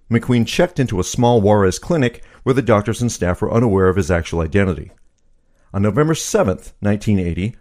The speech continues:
McQueen died of a heart attack at three forty-five A M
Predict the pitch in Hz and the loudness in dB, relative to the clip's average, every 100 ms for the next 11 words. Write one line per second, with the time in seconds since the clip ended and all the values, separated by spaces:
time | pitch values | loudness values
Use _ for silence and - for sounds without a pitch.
0 | - 104 - 147 135 110 113 113 104 92 | -8 -4 0 0 2 2 4 2 2 2
1 | 90 - 90 87 98 92 - 139 - 120 | 0 2 0 0 -4 -6 -2 -2 0 0
2 | 117 - 95 92 127 127 90 87 | 0 2 2 2 2 2 2 0